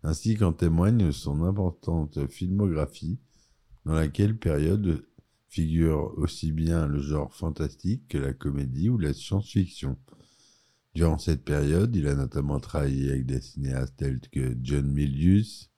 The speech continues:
James Cameron, John McTiernan, Paul Verhoeven, Ivan Reitman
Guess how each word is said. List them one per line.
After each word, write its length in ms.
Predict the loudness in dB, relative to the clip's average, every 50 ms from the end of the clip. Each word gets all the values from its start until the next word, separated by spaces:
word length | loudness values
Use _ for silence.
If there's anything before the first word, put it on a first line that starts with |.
| _ _ _ _ _ _ _ _ _ _ _ _ 0
James 260 | 2 4 4 4 2 -2 -4 -2
Cameron, 600 | 0 0 2 2 2 4 4 4 4 4 2 2
John 200 | 2 2 2 2 2
McTiernan, 840 | 2 0 -2 -4 -2 0 2 2 4 4 4 4 4 4 2 2 0 0
Paul 240 | 0 0 0 0 0
Verhoeven, 760 | 0 0 0 2 2 2 2 2 2 2 2 2 0 -2 -4 -6 _ _ _ _ _
Ivan 300 | -4 -2 0 0 0 0
Reitman 800 | 2 0 0 0 0 2 4 6 8 8 6 6 4 2 0